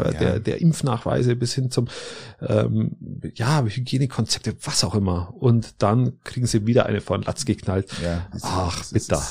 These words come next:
Speaker 1: echt, es ist wirklich bitter und mir tut's unendlich leid für jede einzelne Gastronomie.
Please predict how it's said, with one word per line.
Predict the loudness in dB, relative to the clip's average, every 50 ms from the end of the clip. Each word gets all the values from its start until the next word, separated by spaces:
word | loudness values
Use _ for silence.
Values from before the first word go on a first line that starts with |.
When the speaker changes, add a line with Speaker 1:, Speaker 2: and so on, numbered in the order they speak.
| -10 -14 -8
Speaker 1:
echt, | -6 -6 -6 -6 -10
es | -10 -8 -6
ist | -4 -4 -2 0
wirklich | 0 0 2 2 -2 -2 0
bitter | -2 -2 0 0 0 0
und | 0 0 0 0
mir | -2 -2
tut's | -2 -4 -8
unendlich | 2 6 6 6 6 6 2 2
leid | 4 4 4 6
für | 4 6
jede | 6 6 6 4
einzelne | 0 -2 -2 0 0 0
Gastronomie. | 0 -2 -2 -2 -2 0 2 2 0 0